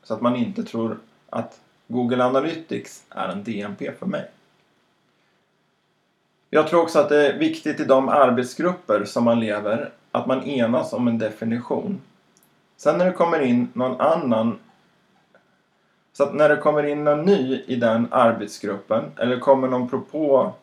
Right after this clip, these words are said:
från någon leverantör eller liknande, så är det viktigt att man först reder ut: vad är en D M P för dig? Okej, för mig eller för oss i vår arbetsgrupp så är en D M P det här.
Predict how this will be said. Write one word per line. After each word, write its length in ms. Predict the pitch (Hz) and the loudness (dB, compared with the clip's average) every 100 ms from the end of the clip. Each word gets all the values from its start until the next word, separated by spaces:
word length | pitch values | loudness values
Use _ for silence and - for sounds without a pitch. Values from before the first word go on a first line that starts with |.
| _ | _
från 200 | - 123 | -4 -2
någon 280 | 123 120 117 | 0 2 0
leverantör 1000 | 117 123 131 120 123 120 120 151 208 120 | -2 -2 0 2 2 0 0 0 2 2
eller 200 | 123 120 | 0 -2
liknande, 600 | 123 107 - 101 98 87 - _ _ | -4 -6 -6 -10 -8 -10 -12 _ _
så 140 | - 139 | -4 0
är 40 | |
det 80 | 143 | 2
viktigt 520 | 147 135 - 131 - | 0 -4 -6 -6 -6
att 180 | - 139 | -2 0
man 180 | 135 131 | 0 -2
först 420 | - 180 - - | -2 -4 -4 -10
reder 260 | 131 120 123 | -4 -2 -2
ut: 400 | 170 113 - - _ _ | -4 -6 -8 -20 _ _
vad 140 | 123 | 2
är 80 | 139 | 2
en 100 | 135 | 2
D 180 | 147 139 | -4 -2
M 140 | 123 | -2
P 120 | 123 120 | -2 -6
för 140 | - | -6
dig? 360 | - 117 - - _ _ _ _ _ _ _ _ _ _ _ | -4 -4 -4 -10 _ _ _ _ _ _ _ _ _ _ _
Okej, 560 | - 170 127 101 117 - - | 0 2 0 0 -2 -6 -8
för 120 | 143 | -4
mig 280 | 156 175 160 | 0 2 2
eller 160 | 143 | 0
för 180 | 139 123 | 0 0
oss 420 | 139 147 - - - | 2 2 -2 -16 -10
i 100 | 123 | -4
vår 260 | 127 139 | 4 6
arbetsgrupp 640 | 123 110 104 - 113 110 - | 6 2 -4 -8 -6 -6 -8
så 160 | - | 0
är 80 | 120 | 0
en 100 | 110 | 2
D 140 | 127 113 | 0 -4
M 140 | 110 | -4
P 120 | 120 | -4
det 100 | - | -2
här. 300 | 127 - - | -2 -4 -6